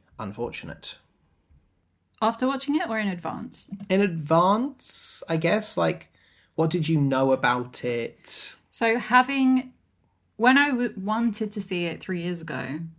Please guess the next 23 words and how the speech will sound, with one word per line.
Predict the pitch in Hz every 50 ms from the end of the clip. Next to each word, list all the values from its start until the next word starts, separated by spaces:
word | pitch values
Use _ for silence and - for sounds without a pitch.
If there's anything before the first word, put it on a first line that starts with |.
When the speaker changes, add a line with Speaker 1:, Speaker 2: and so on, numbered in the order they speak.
| _ _ _ _ _ _ _ _ - _
Speaker 2:
it | 196 196 185
was | 190 170 160
just | - 202 196 - - -
because | 202 196 - - 196 180 185 180 180 175 - - - _ -
I | 190 202
saw | 202 - - 226 208 220
the | 240 226
posters. | - - 196 190 202 202 - - - 175 170 160 - 175
My | 165 165 165
brother | 165 202 208 202 - 185
was | 185 180 185
actually | 170 160 - - - 175 170 170 - -
in | 196 185 190 180
a | - 170 165
Fringe | 165 165 - 175 165 175 170
show | 165 - - 156 156 156
at | 156 156
the | 156 151
time, | - - 254 233 196 170 160 160
and | 156 170
he | 165 165 170 170
said | - - 156 156
he'd | - 208 208 208 202 170 -